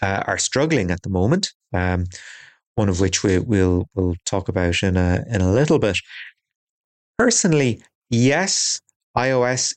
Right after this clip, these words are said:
is a walled garden. You do have to dance to Apple's tune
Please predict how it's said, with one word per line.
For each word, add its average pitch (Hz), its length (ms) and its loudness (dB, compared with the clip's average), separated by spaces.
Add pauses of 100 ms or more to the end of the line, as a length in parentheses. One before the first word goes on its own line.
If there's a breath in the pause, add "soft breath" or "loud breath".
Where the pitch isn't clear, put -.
is 117 200 0
a 127 80 2
walled 117 380 2
garden. 143 520 -2 (100)
You 110 260 0 (140)
do 131 260 4
have 135 300 -2
to 117 100 -4
dance 117 380 -2
to - 140 -4
Apple's 117 420 -2
tune 175 500 0